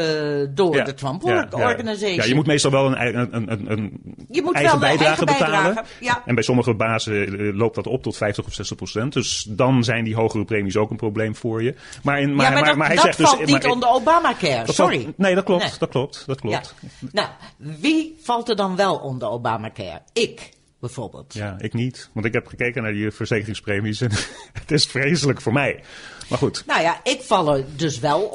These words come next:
Speaker 1: onder. En, ehm, en ik krijg wat, eh, vijfentachtig procent van de Obamacare die via de markt Obamacare zijn verzekerd
Speaker 2: Mhm.
Speaker 1: krijgen.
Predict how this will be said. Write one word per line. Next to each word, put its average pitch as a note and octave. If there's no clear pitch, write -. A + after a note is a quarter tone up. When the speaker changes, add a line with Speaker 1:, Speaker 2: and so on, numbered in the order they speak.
Speaker 1:
onder. D#4+
En, E3
ehm, C#3
en F#3
ik C#4
krijg D3+
wat, D#3+
eh, D3
vijfentachtig G3+
procent C#3+
van C#3
de -
Obamacare C#3
die C#3+
via C3+
de C#3
markt D3+
Obamacare C#3
zijn B2
verzekerd C#3+
Speaker 2:
Mhm. G2+
Speaker 1:
krijgen. B2+